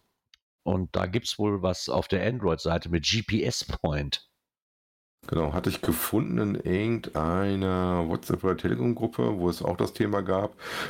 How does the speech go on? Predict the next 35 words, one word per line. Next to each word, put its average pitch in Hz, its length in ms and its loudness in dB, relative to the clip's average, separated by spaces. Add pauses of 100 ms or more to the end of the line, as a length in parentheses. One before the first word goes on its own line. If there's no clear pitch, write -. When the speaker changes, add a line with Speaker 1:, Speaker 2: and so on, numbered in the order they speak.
Speaker 2:
Äh, 98 160 4
kam 120 220 0
erst 120 240 -2
der 120 80 4
Hinweis 113 340 0
auf, 101 240 -2
ähm, 95 920 2 (140)
G 101 160 4
C 92 680 2
Wizard 139 320 0 (480)
und 95 340 0
dann 95 160 2
kam 104 160 0
kurz 104 160 0
danach 101 180 2
noch, 95 200 2
„Ich - 100 -4
mache 135 160 2
immer 113 240 2
eins 104 160 -2
mit 98 160 0
G 101 140 2
P - 100 0
S - 140 0
Point.“ 90 320 0
Ich - 80 -14
denk 90 140 0
so, - 100 0
„Okay, - 200 2
dann 95 120 0
guck - 160 -16
dir - 80 0
das 90 160 2
mal 85 200 2
an.“ 123 160 0